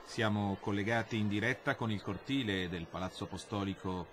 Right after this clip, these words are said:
di Castel Gandolfo, residenza estiva di Benedetto sedicesimo, che qui si tratterrà ancora fino a domenica prossima, trenta settembre. Oggi, venticinquesima domenica del tempo ordinario,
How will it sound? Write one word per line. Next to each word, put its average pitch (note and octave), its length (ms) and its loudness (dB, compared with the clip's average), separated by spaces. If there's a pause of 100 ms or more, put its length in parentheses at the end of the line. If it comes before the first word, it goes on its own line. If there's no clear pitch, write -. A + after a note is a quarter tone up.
(340)
di F#2+ 160 -2
Castel G#2 440 -2
Gandolfo, A#2+ 480 2
residenza G#2+ 720 0
estiva F#2+ 540 -4
di F#2 120 -2
Benedetto F#2+ 440 -2
sedicesimo, A#2 720 0
che G#2 140 -4
qui B2 140 -2
si G#2+ 140 -4
tratterrà G2 500 -2 (340)
ancora G#2+ 480 2
fino F#2+ 400 0
a G2 100 -2
domenica F#2+ 400 0
prossima, F2+ 520 -4 (200)
trenta F#2+ 560 -2 (480)
settembre. G2+ 760 2 (540)
Oggi, B2 340 4
venticinquesima A2+ 840 2
domenica A2 400 2
del G2 180 0
tempo A#2 300 2
ordinario, B2+ 760 4